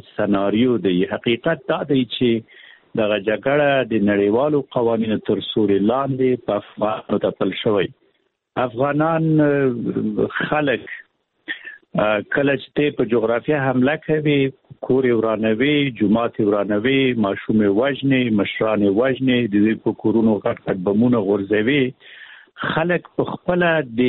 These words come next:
جګړې متن ته راځي. خلک بل هیڅ لاره نه لري چې هغه نظام چې په افغانستان کې حاکم دی، د هغه تر حمایت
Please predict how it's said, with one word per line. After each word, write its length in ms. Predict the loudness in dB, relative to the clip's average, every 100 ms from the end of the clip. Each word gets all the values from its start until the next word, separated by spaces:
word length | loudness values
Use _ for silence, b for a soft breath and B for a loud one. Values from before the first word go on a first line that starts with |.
| 2 0
جګړې 560 | 0 -2 0 0 0 0
متن 420 | -2 -2 -4 -2
ته 140 | -2
راځي. 480 | 0 -2 -2 -2 -2 -4 B B B B -6
خلک 340 | -2 0 0 -2
بل 200 | -2 0
هیڅ 400 | 0 -2 -2 0
لاره 320 | 0 0 2
نه 160 | 2
لري 440 | 2 2 2 2 0 -2
چې 40 |
هغه 240 | -2 0 2
نظام 460 | 2 2 0 0
چې 100 | -4
په 140 | -2 -4
افغانستان 600 | -2 -4 -4 -4 -4 -2
کې 120 | -2
حاکم 420 | -2 -2 -2 0
دی، 140 | 0 0
د 80 |
هغه 200 | 0 -2
تر 180 | -2 -2
حمایت 400 | 0 0 0 -2